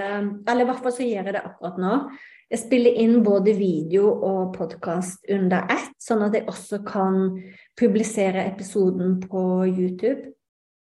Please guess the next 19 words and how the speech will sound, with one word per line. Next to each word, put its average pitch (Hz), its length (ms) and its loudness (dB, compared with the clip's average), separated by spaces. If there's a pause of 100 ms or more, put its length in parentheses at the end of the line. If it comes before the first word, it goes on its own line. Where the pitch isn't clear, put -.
(280)
Men 226 360 4 (420)
det - 160 4
trenger 277 240 2
jeg 190 80 0
jo 190 80 0
ikke 185 220 -2
gjøre. 185 400 -4 (400)
Jeg 240 160 -4
kan 196 260 -2
jo 277 160 2
egentlig 202 580 -2
bare 185 380 0 (320)
spille 185 480 4
en 175 140 -4 (120)
lydfil. 208 680 -2 (420)
Og 226 460 4
jeg 220 100 4
må 277 140 2
innrømme, 185 420 0